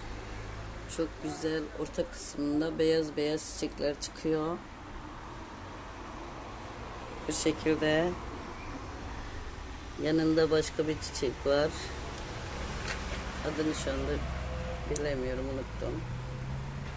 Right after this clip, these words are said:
Ondan sonra yuka çiçeği suyu sevmiyor.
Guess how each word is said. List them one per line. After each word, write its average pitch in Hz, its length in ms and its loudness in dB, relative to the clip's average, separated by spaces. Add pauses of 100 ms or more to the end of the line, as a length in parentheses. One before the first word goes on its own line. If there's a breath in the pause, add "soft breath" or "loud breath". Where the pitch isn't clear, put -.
(800)
Ondan 156 260 4
sonra 147 220 0
yuka 156 400 2
çiçeği 156 460 4
suyu 156 340 4
sevmiyor. 147 640 4